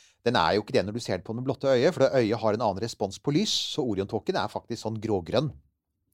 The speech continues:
Og den er, den er mye svakere. Så uansett hvordan du vrir og vender på det, astrofotografier vil alltid være litt fake i den forstand med at du gjerne har lang eksponeringstid, og du har mye sterkere farger enn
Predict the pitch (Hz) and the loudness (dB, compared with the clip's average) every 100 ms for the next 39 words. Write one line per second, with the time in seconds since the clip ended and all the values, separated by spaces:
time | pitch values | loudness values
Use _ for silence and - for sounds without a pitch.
0 | _ 131 139 143 120 127 123 107 117 - | _ 4 4 4 2 4 2 2 0 0
1 | - - _ - - - - 170 - 160 | -8 -10 _ -20 -20 -20 2 2 4 6
2 | 156 202 185 165 131 127 143 120 110 123 | 6 6 4 4 4 4 4 4 6 4
3 | 95 95 107 151 123 - - 131 127 120 | 0 2 2 4 2 -2 -2 -2 -2 0
4 | 131 - 139 170 139 139 107 95 - 127 | 0 4 6 6 6 4 2 4 2 2
5 | 107 120 104 - - 117 147 120 101 123 | 2 0 -4 -8 0 0 2 0 0 0
6 | - 92 95 101 110 87 95 101 87 92 | 0 0 0 -2 -2 -2 -2 -2 -4 -8
7 | - 107 95 87 - 127 139 - - - | -8 -4 -4 -4 -4 0 0 -2 -20 -14
8 | - 113 123 113 - 123 - 101 - 113 | 0 2 4 0 0 -2 0 -4 2 2
9 | 87 107 | 2 -2